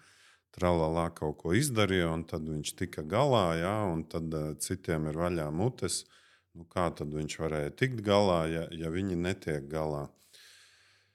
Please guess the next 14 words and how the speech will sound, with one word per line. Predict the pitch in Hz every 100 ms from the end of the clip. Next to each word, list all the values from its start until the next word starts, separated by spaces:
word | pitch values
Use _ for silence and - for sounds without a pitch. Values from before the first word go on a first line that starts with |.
| _ _ -
Jā, | 87
li-, | 90 92 92
līdz | 87 90 92
ar | 90
to, | - 123 127 104
to, | - 92 90 87 85 - - -
nu, | 104 107
to | - 95
informāciju | 107 113 107 95 90 - - 85
ļoti | 98 110 98 - 87 82 80 80
kritiski | - 95 101 101 78 - -
vērtēt, | 80 110 135 120 - 95 85 80 - -
eh, | 76 78 - 87 87
kas | - 104 110